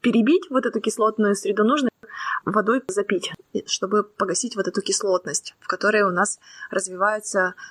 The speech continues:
различные организмы, э, любящие вот эту среду. Поэтому,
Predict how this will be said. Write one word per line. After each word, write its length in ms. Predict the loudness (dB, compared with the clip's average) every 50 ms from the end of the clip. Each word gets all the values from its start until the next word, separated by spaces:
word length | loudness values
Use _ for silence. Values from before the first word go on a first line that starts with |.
| -6
различные 800 | -2 -2 -2 -2 -2 -2 -2 0 0 0 0 0 2 2 0 -2 -4 -6 -8 -8 -6 -4
организмы, 720 | -4 -2 0 2 2 2 2 0 -2 -4 -6 -8 -10 -12 _ _ -2
э, 140 | -2 0 0
любящие 460 | 0 0 0 2 0 2 2 2 0
вот 160 | 0 0 0
эту 140 | -2 -2 -4
среду. 500 | -4 -2 -2 -2 0 0 0 -2 -4 -8 _ -14 -12 -10 -8 -8 -8 -6 0
Поэтому, 600 | 2 2 2 2 2 2 4 6 6 4 4 0